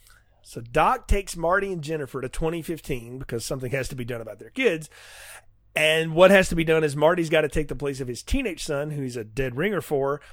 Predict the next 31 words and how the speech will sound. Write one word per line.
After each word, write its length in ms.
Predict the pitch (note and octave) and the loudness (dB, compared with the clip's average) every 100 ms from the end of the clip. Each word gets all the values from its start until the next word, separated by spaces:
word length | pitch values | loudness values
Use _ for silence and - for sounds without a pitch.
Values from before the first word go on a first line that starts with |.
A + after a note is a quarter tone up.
| - | -8
when 160 | D3 | -6
some 180 | C3+ F3 | -2 -2
psycho 380 | D3+ A3+ B3+ A3+ | 2 2 4 2
named 300 | F#3+ F#3+ E3 | 2 2 2
Griff, 480 | E3+ G#3 D3+ D3 - | 4 6 6 4 -4
who's 260 | B2+ B2 - | -8 -8 -10
Biff's 360 | - C3+ - | -6 -4 -6
grandson, 540 | - G3 F#3+ - D3+ D3 | -8 -6 -4 -4 -4 -2
tries 260 | D#3+ C#3 | 0 0
to 80 | E3 | -2
involve 340 | C#3 C#3+ C#3+ | 0 2 2
him 240 | C3+ C#3 C3+ | 2 -4 -4
in 160 | A#2+ | -6
a 120 | A#2+ G#2+ - _ | -6 -10 -16 _
break-in 500 | E3+ E3 D#3+ D3 C#3 | -6 -6 -8 -8 -8
or 180 | C3 - | -8 -10
something 340 | - C#3 C3+ C3 | -6 -6 -6 -8
that's 140 | A#2 | -8
gonna 160 | D#3 C3+ | -6 -2
land 260 | C3 C3 | -2 -2
them 80 | B2+ | -4
on 120 | A#2+ | -8
the 80 | A#2 | -10
U 120 | A#2+ | -8
S 140 | A#2 - | -8 -6
A 100 | A#2 | -6
Today 380 | G#2 A#2 G#2+ A2 | -6 -8 -8 -10
and 160 | G#2+ | -10
ruin 180 | G#2+ G#2+ | -12 -12
their 140 | G2+ A#2+ | -8 -4
lives. 320 | D#3 G#2 | -4 -6